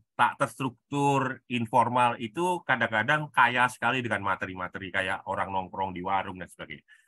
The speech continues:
Namun yang tak terstruktur itu lama-lama harus kita strukturkan supaya kita bisa cari dengan mudah.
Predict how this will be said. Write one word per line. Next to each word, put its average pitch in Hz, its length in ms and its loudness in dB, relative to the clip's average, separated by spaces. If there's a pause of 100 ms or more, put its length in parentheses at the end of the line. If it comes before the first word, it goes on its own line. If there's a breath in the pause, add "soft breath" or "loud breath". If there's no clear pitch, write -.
Namun 147 420 4
yang 156 160 4
tak 131 160 0
terstruktur 131 480 -6
itu 120 320 -8
lama-lama 147 640 4
harus 120 80 -8
kita 131 240 -2
strukturkan 120 720 -4
supaya 104 240 -6
kita 107 240 -6
bisa 101 160 -6
cari 101 240 -4
dengan 90 160 -6
mudah. 85 320 -8